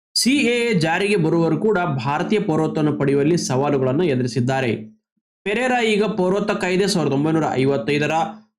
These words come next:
ಸೆಕ್ಷನ್ ಸಿಕ್ಸ್ ಬಿ ಮತ್ತು ಸೆಕ್ಷನ್ ಫೈವ್ ಒನ್ ಸಿ ಅಡಿಯಲ್ಲಿ ಭಾರತೀಯ ಪ್ರಜೆಯಾಗಿ ನೋಂದಾಯಿಸಲ್ಪಟ್ಟಿದ್ದಾರೆ. ಓಕೆ, ಇದು ಭಾರತದ ವಿಮೋಚನೆ ಅಂದ್ರೆ ಬಾಂಗ್ಲಾದೇಶದ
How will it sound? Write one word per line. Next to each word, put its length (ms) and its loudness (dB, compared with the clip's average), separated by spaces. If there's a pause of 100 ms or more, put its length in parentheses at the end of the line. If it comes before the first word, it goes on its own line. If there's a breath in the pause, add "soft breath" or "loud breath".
(140)
ಸೆಕ್ಷನ್ 300 0
ಸಿಕ್ಸ್ 380 0
ಬಿ 160 2
ಮತ್ತು 340 0
ಸೆಕ್ಷನ್ 580 -2
ಫೈವ್ 280 2
ಒನ್ 400 2
ಸಿ 280 0
ಅಡಿಯಲ್ಲಿ 600 2 (380)
ಭಾರತೀಯ 440 0
ಪ್ರಜೆಯಾಗಿ 800 0
ನೋಂದಾಯಿಸಲ್ಪಟ್ಟಿದ್ದಾರೆ. 1300 0
ಓಕೆ, 240 -4 (460 loud breath)
ಇದು 100 0
ಭಾರತದ 540 0
ವಿಮೋಚನೆ 520 0
ಅಂದ್ರೆ 640 -4
ಬಾಂಗ್ಲಾದೇಶದ 640 0